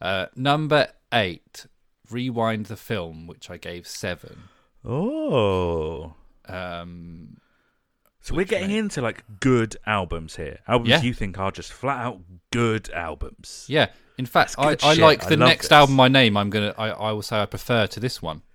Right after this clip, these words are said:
Speaker 2: Okay. <laughs>
Speaker 1: Yeah, and, um, at number seven, it is Everything Must Go, which I also gave a seven.
Speaker 2: That is, right, like, surprisingly low, I think.
Speaker 1: Yeah, it's weird it's in the middle, isn't it?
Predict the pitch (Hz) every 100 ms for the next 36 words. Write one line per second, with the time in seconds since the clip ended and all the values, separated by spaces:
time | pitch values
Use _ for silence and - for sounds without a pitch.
0 | _ _ _ _ 120 - - - - -
1 | - 139 120 605 932 - 147 151 143 139
2 | 135 - - 131 143 143 135 123 - 160
3 | 110 101 110 107 107 104 - 117 107 104
4 | 110 101 95 95 - - - 143 160 185
5 | 143 107 - 104 104 107 98 95 95 95
6 | 98 - 120 101 113 131 170 - _ _
7 | 190 233 - - 120 87 76 76 - -
8 | 78 69 - _ _ 87 87 - - -
9 | _ _ _ _ _ _ _ _ _ -
10 | - 147 - 226 311 302 175 143 117 107
11 | 107 135 175 101 76 73 71 - 58 151
12 | - 147 175 180 147 160 143 147 156 110
13 | 90 113 107 90